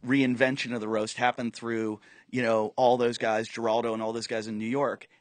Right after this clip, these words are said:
And the first one I went to, I think it was, might have been for Barry Katz or for, I forget who it was for, but I walk in and Rich Voss is hosting it.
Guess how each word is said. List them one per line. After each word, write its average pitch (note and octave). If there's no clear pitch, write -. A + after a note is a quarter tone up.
And A#2
the A2
first -
one D#3
I B2
went A2+
to, F#2+
I G2
think C3+
it B2+
was, A#2+
might B2
have C#3+
been B2+
for B2
Barry A2
Katz A2+
or G2+
for, G2+
I -
forget F#3
who F3
it -
was D#3
for, A2+
but A#2
I B2
walk C#3+
in G#2
and A#2+
Rich D3
Voss A#2+
is -
hosting A2
it. -